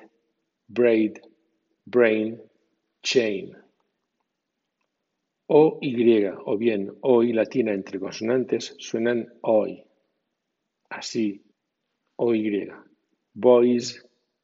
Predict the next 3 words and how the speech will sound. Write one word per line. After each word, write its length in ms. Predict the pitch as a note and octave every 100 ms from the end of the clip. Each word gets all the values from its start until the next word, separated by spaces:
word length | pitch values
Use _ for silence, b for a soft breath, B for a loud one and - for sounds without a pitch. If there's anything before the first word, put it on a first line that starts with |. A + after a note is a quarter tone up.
| _
joys, 720 | F#2+ A2 A#2 A#2 A2+ A2 - - _ _ _ _ _
ploys, 680 | - A2+ A2+ A#2 A2 - - _ _ _ _ -
toys. 680 | C3+ G#2+ F#2 E2+ - -